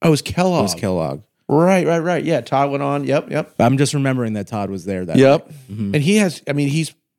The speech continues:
Speaker 1: done an amazing job with the Sail Across the Sun fan base. Like, they've,
Speaker 2: Mm-hmm.
Speaker 1: like, brought him in as, like, you know, their thing.
Speaker 2: One
Speaker 1: So
Speaker 2: of their own.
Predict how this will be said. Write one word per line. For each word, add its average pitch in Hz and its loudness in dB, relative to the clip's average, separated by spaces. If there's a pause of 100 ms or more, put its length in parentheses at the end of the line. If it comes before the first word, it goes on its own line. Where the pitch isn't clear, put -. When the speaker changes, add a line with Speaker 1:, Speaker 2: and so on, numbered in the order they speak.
(420)
Speaker 1:
done 127 4
an 120 -4
amazing 117 -2
job 113 -4 (340)
with 117 0
the - -8
Sail 113 2
Across 110 -2
the 117 -8
Sun 110 -2
fan 107 -4
base. 90 -8
Like, 95 -4 (120)
they've, 110 0
Speaker 2:
Mm-hmm. - -6
Speaker 1:
like, 98 -6 (100)
brought 98 -2
him 101 -2
in 104 -4
as, 90 -8
like, 85 -8 (180)
you 95 -2
know, 85 -10 (240)
their 104 0
thing. 101 -2
Speaker 2:
One 104 2
Speaker 1:
So 113 4
Speaker 2:
of 110 2
their 98 0
own. 101 -2